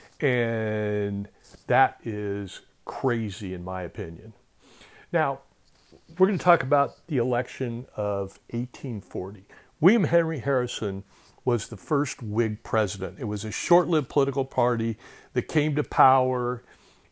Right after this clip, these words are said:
in eighteen forty and elected William Henry Harrison. Now, William Henry Harrison was a war hero.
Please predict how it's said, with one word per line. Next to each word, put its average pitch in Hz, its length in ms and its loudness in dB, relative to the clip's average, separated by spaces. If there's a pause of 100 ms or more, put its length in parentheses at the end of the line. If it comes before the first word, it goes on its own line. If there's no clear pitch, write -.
in 147 380 -2
eighteen 143 420 0
forty 151 600 6
and 151 140 4
elected 151 680 4
William 143 300 0
Henry 165 260 -2
Harrison. 170 480 -4
Now, 120 160 -4
William 147 380 0
Henry 151 300 0
Harrison 131 500 -2
was 110 160 -6
a 110 40 -6
war 117 300 0
hero. - 480 -10